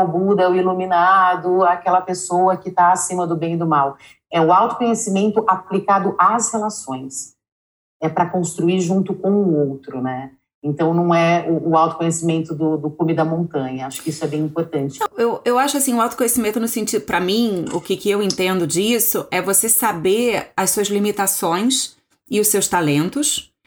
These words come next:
Speaker 2: e você poder trabalhar as suas limitações, né? Então, lembrando um pouco daquilo que você tava falando das competências, sobre, me lembro os cinco Cs que a gente fala aqui nos Estados Unidos. Colaboração, comunicação, criatividade,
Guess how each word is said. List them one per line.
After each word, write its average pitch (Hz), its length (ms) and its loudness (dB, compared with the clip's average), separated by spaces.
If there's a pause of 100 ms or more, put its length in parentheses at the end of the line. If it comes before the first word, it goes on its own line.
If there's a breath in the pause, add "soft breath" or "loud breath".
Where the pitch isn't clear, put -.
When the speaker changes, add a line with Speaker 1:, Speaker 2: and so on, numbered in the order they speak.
(200 soft breath)
Speaker 2:
e 214 100 0
você 226 240 2
poder 214 240 0
trabalhar 247 600 2
as 262 80 2
suas 214 180 0
limitações, 165 840 -4
né? 180 240 -2
Então, 180 280 -2
lembrando 220 400 0
um 254 40 -4
pouco 220 240 0
daquilo 170 420 -2
que 147 60 -10
você - 80 -14
tava 151 200 -4
falando 151 220 -2
das 143 140 -4
competências, 185 840 -2
sobre, 156 840 -2 (120)
me 160 200 -2
lembro 165 260 -2
os 165 80 -2
cinco - 280 -2
Cs 139 380 0
que - 80 -6
a - 20 -6
gente 131 180 -6
fala 131 180 -2
aqui 131 120 -6
nos 139 120 -4
Estados 135 200 -6
Unidos. - 340 -4 (360 loud breath)
Colaboração, 202 840 0
comunicação, 208 1160 -2 (720 loud breath)
criatividade, 202 1200 0